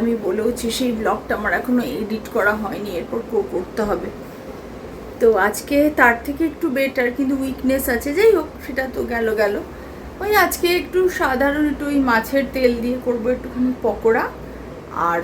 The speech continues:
তোমার ওই মাছের মাথা দিয়ে আর গোবিন্দভোগ চাল দিয়ে বানাবো একটুখানি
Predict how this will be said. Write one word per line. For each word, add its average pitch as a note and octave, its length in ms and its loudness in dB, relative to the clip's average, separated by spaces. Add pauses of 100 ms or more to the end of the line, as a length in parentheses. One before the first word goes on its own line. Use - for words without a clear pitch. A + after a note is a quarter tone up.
(100)
তোমার G3 280 0 (760)
ওই - 100 2 (520)
মাছের A#3 380 -4 (560)
মাথা G#3+ 280 -6 (100)
দিয়ে C4 160 0 (120)
আর B3+ 60 -4 (120)
গোবিন্দভোগ G#3+ 540 -2 (120)
চাল - 160 -6 (100)
দিয়ে - 200 -4
বানাবো - 320 -6 (100)
একটুখানি C4 480 -6